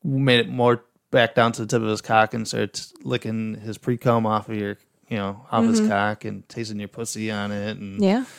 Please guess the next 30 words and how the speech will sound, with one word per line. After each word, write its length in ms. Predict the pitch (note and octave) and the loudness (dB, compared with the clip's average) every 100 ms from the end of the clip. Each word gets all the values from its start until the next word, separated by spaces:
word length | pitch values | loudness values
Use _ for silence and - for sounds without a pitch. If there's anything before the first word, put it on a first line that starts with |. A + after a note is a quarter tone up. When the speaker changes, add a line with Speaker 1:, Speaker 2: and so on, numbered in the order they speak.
| - - | -20 -20
Speaker 2:
it's 100 | - | -10
hot. 280 | - G#3 C4 - _ _ _ _ - | -2 -2 -2 -10 _ _ _ _ 8
Speaker 1:
Ah, 400 | A#3+ A#3 G#3+ G3+ | 10 12 10 8
another 400 | F#3+ A3 A3 G3+ | 8 10 12 10
thing, 360 | E3+ F3 F3+ | 8 6 6
guys, 580 | D#3 C#3 C#3+ C#3+ C3 - - - | 6 8 8 6 4 0 -6 -6
you 200 | C#3+ D3 | 2 8
haven't 240 | D#3 E3 D#3+ | 10 10 10
lived 280 | E3+ C#3+ C3+ | 10 10 6
until 240 | B2 - | 2 8
you 200 | D4 D#4+ | 10 12
Speaker 2:
<laughs> 0 | |
Speaker 1:
tasted 540 | D4 B3 C#3+ A3 C3 - | 12 12 10 6 4 6
pussy 400 | E3+ C#3+ A#2 A#2 | 6 8 8 6
off 160 | G#2 G#2 | 6 2
of 120 | F#2+ | -4
a 80 | F#2+ | -2
cock. 400 | - C4+ C#4 - | 8 8 8 6
Speaker 2:
<laughs> 540 | B3+ - A3 - G#3+ | 4 4 0 2 2
Yeah, 300 | G#3+ G#3+ G3 | 4 8 8
you 120 | F#3+ | 8
mentioned 340 | G3+ G3 G#3+ F#3+ | 6 4 4 2
that 100 | C#3 | 2
before. 340 | G3 - G3 - | 0 -4 -6 2
Speaker 1:
Oh, 300 | A#2+ G#2 - | 4 4 2
so 360 | B2 - C#3 A#2+ | -4 6 6 6
fucking 380 | - G2 F#2+ | 2 -2 -4
good. 340 | F2+ F2+ F#2 F#2 - | 0 0 0 -6 -12
Speaker 2:
Yeah. 160 | C2 - _ - | -16 -18 _ -2
Speaker 1:
Mm. 340 | A2+ F#2+ | 0 -2